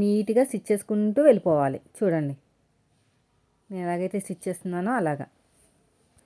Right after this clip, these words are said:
రౌండ్ తిరిగే చోట కూడా సాగదీయకండి. మీరు సాగదీశారనుకోండి, మనకు తెలియకుండానే సాగిపోతూ ఉంటది. సాగదీస్తే మాత్రం బ్లౌజ్ అంతా కూడా పైపింగ్ వేసిన తర్వాత ఎత్తినట్టు వస్తదనమాట. అప్పుడు మనం ఇంకా ఏం చేయలేము. కాబట్టి కొంచెం స్లోగా వదిలేసుకుని స్టిచ్ చేసుకుంటూ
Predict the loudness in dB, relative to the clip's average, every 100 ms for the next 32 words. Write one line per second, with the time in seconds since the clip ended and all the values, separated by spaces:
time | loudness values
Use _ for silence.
0 | _ _ _ -2 4 6 6 6 6 6
1 | 6 4 4 4 2 6 6 6 4 4
2 | 4 2 0 -2 -2 0 4 6 6 4
3 | 4 4 4 4 4 2 4 2 2 2
4 | 2 2 2 2 2 4 6 4 2 4
5 | 4 4 0 0 2 2 4 4 4 2
6 | 0 0 0 0 2 4 6 6 2 2
7 | 2 2 0 2 2 2 0 2 0 -2
8 | -2 0 0 0 -2 2 0 2 2 2
9 | 0 -2 -4 -4 -4 -4 -2 -2 -2 -2
10 | -2 -2 -2 0 0 0 0 0 -2 -6
11 | -20 -20 0 2 2 0 -2 -2 -2 0
12 | 2 4 4 4 2 0 0 -2 -2 -2
13 | -6 -2 -4 -2 -4 2